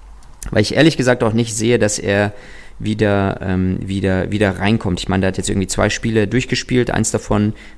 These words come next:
richtig geil gegen, gegen Augsburg auch, auch gut performt. Ähm, und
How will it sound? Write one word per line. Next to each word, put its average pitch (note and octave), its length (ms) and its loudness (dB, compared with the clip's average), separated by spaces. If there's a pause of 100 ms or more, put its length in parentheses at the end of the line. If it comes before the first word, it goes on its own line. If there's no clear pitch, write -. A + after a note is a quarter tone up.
richtig - 240 -4
geil G#2+ 180 4
gegen, G2+ 400 0
gegen G#2 200 0
Augsburg - 420 0
auch, - 240 -2
auch - 220 -4
gut - 160 -4
performt. A#2 480 2 (680)
Ähm, G#2 520 2
und G#2 540 0